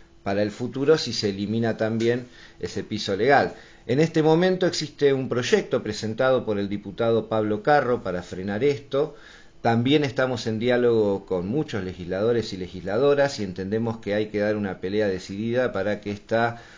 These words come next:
rémora amarilla, inexplicablemente vigente a dos años casi del cambio de gobierno, no venga a desarmar la base del esquema que tanto luchamos y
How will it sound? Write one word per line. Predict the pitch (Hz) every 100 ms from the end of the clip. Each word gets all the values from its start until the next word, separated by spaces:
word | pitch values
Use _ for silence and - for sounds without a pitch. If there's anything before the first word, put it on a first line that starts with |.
| - - -
rémora | 123 139 147 127 113
amarilla, | 117 131 156 120 139 143 151 107
inexplicablemente | 107 101 - 101 165 165 131 123 123 123 117
vigente | 113 113 151 123 107 92
a |
dos | 104 151 -
años | 139 123 107
casi | 123 117 104
del | 98
cambio | 117 117 113
de | 107
gobierno, | 107 110 127 123 110 127 135 - - - -
no | 117 131
venga | 139 139 127
a |
desarmar | 110 110 107 113 120
la | 110
base | 117 120 113
del | 104 92
esquema | - 113 113 113 110 -
que | 92
tanto | - 113 113 110
luchamos | 95 92 110 110 113 113 -
y | 85 82